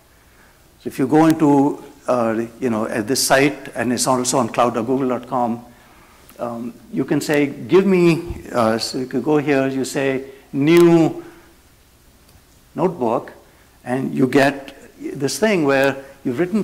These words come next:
code, and the code actually runs directly in your browser. You don't have to install anything, and you can also just write text. And many of our own tutorials are written with a notebook. So you can just explain something, and there's a piece of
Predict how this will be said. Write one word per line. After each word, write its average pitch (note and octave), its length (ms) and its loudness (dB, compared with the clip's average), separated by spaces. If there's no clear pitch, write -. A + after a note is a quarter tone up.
code, D#3 380 2
and C3 120 -4
the B2+ 100 -4
code G3 260 4
actually E3 260 2
runs D3 220 0
directly D#3 340 0
in E3 100 2
your C#3 120 2
browser. C#3+ 400 4
You A#2 80 2
don't D3+ 80 0
have D#3+ 100 -4
to D#3+ 60 -4
install D3+ 340 -2
anything, A2 460 -8
and C3 240 -2
you C3 80 0
can C3+ 140 -2
also C#3 260 -4
just A#2+ 200 -8
write A2+ 180 -4
text. - 500 -8
And A#2+ 320 -2
many D#3+ 260 4
of F3 160 0
our C3+ 220 2
own D3 200 0
tutorials D#3 580 0
are B2+ 100 0
written C3+ 300 -2
with A2+ 300 -4
a A#2+ 60 -4
notebook. A2+ 560 -4
So A2+ 80 -10
you G#2+ 40 -10
can A2+ 140 -8
just - 220 -10
explain C3+ 400 -4
something, D#3+ 420 -2
and G#2+ 180 -4
there's G2+ 200 -8
a G2 40 -12
piece - 240 -8
of A2+ 240 -8